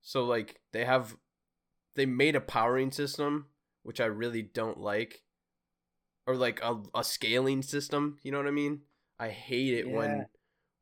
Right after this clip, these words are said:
Speaker 2: I don't really like power
Speaker 1: I
Speaker 2: scaling
Speaker 1: hate
Speaker 2: when they
Speaker 1: when,
Speaker 2: make
Speaker 1: when
Speaker 2: power
Speaker 1: a-, when anime and stuff power scales.
Speaker 2: I also hate it. I also do not like it because leaving it up to, like, the interpretation of the viewer is, like, half of the fun.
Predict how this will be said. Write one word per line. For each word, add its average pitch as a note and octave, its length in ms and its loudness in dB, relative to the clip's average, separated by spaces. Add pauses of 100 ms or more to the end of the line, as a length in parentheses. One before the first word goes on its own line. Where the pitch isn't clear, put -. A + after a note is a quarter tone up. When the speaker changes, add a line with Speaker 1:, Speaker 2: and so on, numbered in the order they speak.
(120)
Speaker 2:
I G#3 60 0
don't A3+ 160 0
really A#3+ 180 2
like F#3+ 220 8
power F3 320 4
Speaker 1:
I E3 40 2
Speaker 2:
scaling C3+ 540 4
Speaker 1:
hate D3 260 4
Speaker 2:
when C#3 100 -2
they D3 60 2 (120)
Speaker 1:
when, A#2+ 80 -2
Speaker 2:
make A#2+ 160 -8
Speaker 1:
when A#2+ 320 -2
Speaker 2:
power G#2+ 220 -4
Speaker 1:
a-, B2 40 -2
when A#2+ 180 -2
anime A#2 300 -2
and A2+ 220 0
stuff - 220 -6
power G2+ 260 0
scales. - 540 -10 (380)
Speaker 2:
I E3+ 60 6 (140)
also F#3 360 6
hate C#3 280 2
it. G2+ 140 -6 (280)
I C3+ 120 2
also E3+ 420 4
do D#3+ 180 0
not D#3+ 200 4
like D3 260 6
it - 280 -6
because C#3 420 4 (340)
leaving E3 400 -2
it G3+ 100 2
up C#3 220 0
to, E3 200 0
like, C3 280 6
the C3 160 0
interpretation B2+ 840 -2
of A#2 180 -4
the A#2 100 -2
viewer A2 440 0
is, A2+ 200 -4
like, A2+ 140 0
half B2 380 0
of A#2 60 -10
the A2+ 80 -6
fun. F#2+ 320 -10